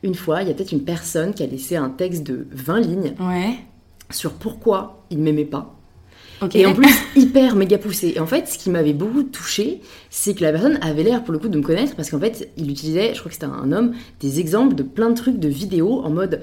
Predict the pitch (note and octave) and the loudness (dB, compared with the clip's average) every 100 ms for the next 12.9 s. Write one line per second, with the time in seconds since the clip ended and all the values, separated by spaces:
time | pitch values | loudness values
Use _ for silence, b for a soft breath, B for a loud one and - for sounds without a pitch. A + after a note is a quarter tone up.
0 | B B C3+ C#3 D3 C#3+ C#3 D3 - D3+ | B B -2 0 0 -4 -10 -8 -4 -2
1 | D3+ C#3+ C3+ C3 - D#3 - D#3+ C#3+ - | -2 -4 -8 -8 -6 -6 -6 -8 -8 -8
2 | F3 - D3+ C#3+ D3+ D3 E3+ E3 D3+ D3+ | -10 -6 -4 -2 0 0 -2 -4 -4 -2
3 | C#3+ G#3+ C4 B B - E3 D3+ F#3 G3+ | 0 -2 -4 B B -14 -2 0 0 0
4 | C3 C3 G3 D#3+ C#3+ F#3+ G3+ C#3+ C#3 C3+ | -2 -2 -4 -2 0 0 0 -4 -6 -4
5 | F#3 F#3+ C#3+ C3 C3 - B B - - | -2 2 2 0 -4 -8 B B -14 -12
6 | - - C3+ C3+ C#3+ D3 C#3 C#3 G3 A3 | -12 -8 -8 -4 -2 -2 -2 0 2 2
7 | - F#3 A#3 D#3+ C#3+ D#3 D3 C#3+ C#3 D3 | 2 2 4 2 2 2 2 4 2 0
8 | F3 - - E3+ E3 A3 A#3 G#3+ A3+ E3 | -10 -10 -6 -2 0 2 2 2 2 -2
9 | D3+ D#3+ D3+ G#3 D#3 D3+ G3+ F3+ D3 D3+ | 0 -2 0 0 2 2 0 -2 -6 -4
10 | D#3+ F3 D3 D#3 F3 F3+ E3+ - D#3+ D#3 | -2 -2 -4 -4 -4 -6 -8 -4 -2 -2
11 | D3+ F3+ A3 G#3 C#3+ C3 C3 D3 G#3+ D#3+ | -2 -2 -2 -4 -6 -4 -2 -2 -2 -4
12 | - A3 G3+ C#3+ G3 F#3+ F3 D3+ D3 | -8 -6 -4 0 0 0 -4 -10 -10